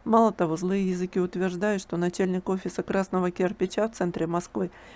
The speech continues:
очень прозрачно намекал, что Россия не готова продавать свои Су-тридцать пять стране нато. Дескать,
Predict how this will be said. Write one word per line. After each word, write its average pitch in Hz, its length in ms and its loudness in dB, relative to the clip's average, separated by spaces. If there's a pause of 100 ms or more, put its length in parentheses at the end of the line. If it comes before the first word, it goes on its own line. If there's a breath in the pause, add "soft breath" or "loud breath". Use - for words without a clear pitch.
(140 loud breath)
очень 240 320 4
прозрачно 214 600 0
намекал, 202 440 0
что 196 360 0
Россия 202 360 2
не 202 120 -2
готова 190 460 0
продавать 180 500 2
свои 175 260 0
Су-тридцать 180 600 -2
пять 220 240 0
стране 180 380 0
нато. 175 360 -2 (360 loud breath)
Дескать, 185 400 0